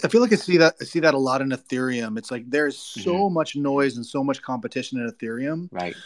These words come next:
Speaker 1: These roadmaps promise the world. They mint, uh, you know, they use fancy marketing techniques to get, you know, a hundred thousand followers and twenty-five thousand people in their,
Speaker 2: Mm-hmm.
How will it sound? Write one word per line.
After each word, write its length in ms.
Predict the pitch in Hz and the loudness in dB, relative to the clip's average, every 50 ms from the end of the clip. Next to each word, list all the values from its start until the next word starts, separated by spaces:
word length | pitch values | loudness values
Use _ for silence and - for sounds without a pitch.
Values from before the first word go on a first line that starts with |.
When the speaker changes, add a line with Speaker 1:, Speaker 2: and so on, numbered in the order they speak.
| - _ _ - | -20 _ _ 2
Speaker 1:
These 220 | 139 139 131 123 | 4 4 4 4
roadmaps 640 | 123 127 135 143 156 190 185 165 139 123 120 - - _ - | 2 4 6 8 8 8 6 4 2 0 0 -4 -8 _ -16
promise 720 | - - - - 135 139 151 160 143 127 113 - - - _ _ - | -14 -10 -4 -2 0 0 0 0 0 0 -2 -4 -8 -18 _ _ -8
the 120 | 127 113 | -8 -6
world. 1000 | 113 117 113 107 113 123 135 151 175 175 143 113 104 98 95 98 101 110 120 143 - _ - - - - _ _ _ | -6 -6 -6 -4 -2 0 2 2 2 2 2 2 0 -2 -6 -8 -10 -10 -10 -12 -14 _ -20 -20 -20 -20 _ _ _
They 520 | - 117 110 127 131 127 127 127 123 123 123 | -10 -4 0 2 4 6 6 6 4 4 2
mint, 840 | 131 139 151 170 180 156 135 131 139 180 190 - - - - - - _ _ _ _ _ - - _ _ - | 2 2 2 4 4 4 4 4 0 -2 -6 -8 -12 -18 -18 -20 -20 _ _ _ _ _ -20 -20 _ _ -6
uh, 240 | - 131 131 127 127 127 | -4 -2 -2 0 0 0
you 100 | 131 131 | 0 0
know, 40 | |
they 80 | 120 131 | 0 2
use 300 | 131 135 147 151 143 - | 2 4 2 2 2 0
fancy 420 | - 156 147 147 139 - 165 160 | -4 -2 -2 -2 -2 -2 -4 -2
marketing 400 | 151 143 135 131 - 151 139 135 | 2 2 2 0 0 -2 -2 -2
techniques 500 | - - 139 113 123 135 135 139 131 - - | 0 -2 -2 -2 0 -2 -2 -2 -2 -8 -6
to 120 | - 139 | -6 -6
get, 380 | 104 107 131 131 127 _ - - | -2 -2 -2 -2 -4 _ -6 -4
you 80 | 143 | -2
know, 100 | 135 131 | 0 0
a 20 | 127 | 0
hundred 280 | 127 131 123 135 131 | -2 -2 -2 -2 0
thousand 300 | - - 131 127 131 143 | 2 0 0 0 -2 -4
followers 520 | 135 - 123 117 123 123 127 131 143 131 127 | -4 -4 -2 -2 -2 -2 -2 -2 -2 -2 -2
and 200 | 131 120 113 107 | -2 -4 -4 -6
twenty-five 420 | - 120 127 131 127 135 131 131 - | -6 -4 -4 -2 -2 -2 -2 -2 -2
thousand 300 | 123 123 127 120 131 127 | -2 -2 -2 -2 -4 -6
people 380 | - 135 131 135 131 127 127 | -6 -6 -6 -6 -4 -6 -6
in 120 | 127 127 127 | -6 -8 -8
their, 360 | 127 123 123 123 123 123 113 | -8 -8 -6 -6 -6 -8 -8
Speaker 2:
Mm-hmm. 200 | 98 92 92 | -10 -12 -12